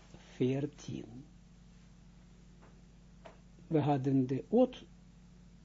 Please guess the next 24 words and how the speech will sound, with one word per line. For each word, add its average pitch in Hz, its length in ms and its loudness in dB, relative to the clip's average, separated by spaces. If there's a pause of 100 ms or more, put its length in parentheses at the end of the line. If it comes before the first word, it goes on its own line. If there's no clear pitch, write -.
(480)
in 156 160 -2
de 139 100 0
regel 135 360 0
vier 131 560 0 (840)
van 147 260 0
de 139 260 2 (880)
tekst 147 240 2
van 147 160 0
de 139 100 2
Zoger, 139 520 0 (880)
ot 147 340 4
Kuf 147 420 4 (1040)
Bet 131 500 -4 (220)
honderdtwee, 131 720 -4
hebben 202 260 0
we 190 160 0 (120)
al 160 300 -2 (1400)
het - 180 -10
Aramees 139 640 2
daarvan 143 420 -6
hebben 139 200 -4
we 135 120 -4
vertaald, - 640 -12
ja? 147 140 -6